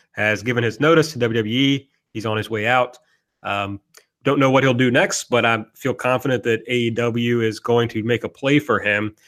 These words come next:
My take is, uh, they should not sign Dean Ambrose. Uh, I don't think over time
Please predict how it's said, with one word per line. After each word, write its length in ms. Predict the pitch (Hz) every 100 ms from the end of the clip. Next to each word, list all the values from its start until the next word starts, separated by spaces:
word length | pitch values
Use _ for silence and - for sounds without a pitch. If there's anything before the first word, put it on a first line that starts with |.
| - _ _
My 180 | 127 202
take 560 | 220 143 127 156 - _ _
is, 480 | 127 113 110 123 - - _ _ _ _ _
uh, 80 | 113
they 120 | 143
should 220 | 139 131 123
not 220 | 139 131
sign 240 | 117 104
Dean 160 | 104 101
Ambrose. 480 | 101 101 107 - - _ _ _ _ _ _
Uh, 220 | 117 107 107
I 240 | 117 113 98
don't 340 | 143 135 139 -
think 500 | 139 127 - - - _ _ -
over 280 | 131 120 113
time 680 | - 120 117 117 113 117